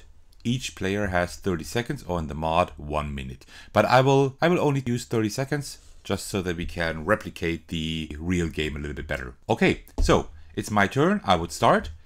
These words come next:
I would hit the timer and then start flipping cards around. Like this. Okay, those two don't match. So the next ones, they don't match.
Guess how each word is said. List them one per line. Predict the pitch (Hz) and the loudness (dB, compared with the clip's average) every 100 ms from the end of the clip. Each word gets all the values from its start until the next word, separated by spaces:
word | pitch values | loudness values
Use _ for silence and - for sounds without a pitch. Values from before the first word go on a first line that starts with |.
| - - - 104 | -18 -18 -2 4
I | 95 92 | 6 4
would | 85 101 127 113 | 0 0 0 0
hit | 85 101 - - | 0 0 0 -6
the | 80 - - | -6 -8 -4
timer | - 113 180 220 - - - - - - - - _ - | 2 4 2 -2 -8 -20 -20 -20 -20 -20 -20 -20 _ 0
and | 95 92 78 | 2 2 2
then | 95 107 - | 2 2 -4
start | - - 101 101 | -6 2 2 2
flipping | - 90 90 87 - _ | -4 -6 -6 -8 -12 _
cards | - 85 71 | -2 -2 -2
around. | 69 62 - - - - - - - - - | -6 -8 -8 -10 -14 -10 -8 -8 -12 -18 -10
Like | 78 - | -10 -4
this. | 87 - - - | -4 -4 -6 -4
Okay, | 101 71 - | -2 -2 -2
those | 107 110 - - | 0 0 -4 -10
two | - 101 | -2 0
don't | 80 90 | 0 2
match. | 156 202 - - - | 2 2 -4 -8 -2
So | 101 107 | 0 0
the | 95 | -2
next | 87 101 - | -4 -2 0
ones, | 156 165 - - - - - - | -2 -2 -10 -18 -14 -12 -12 -10
they | - | -8
don't | 73 78 | -4 2
match. | 127 - - - | 2 2 -2 -6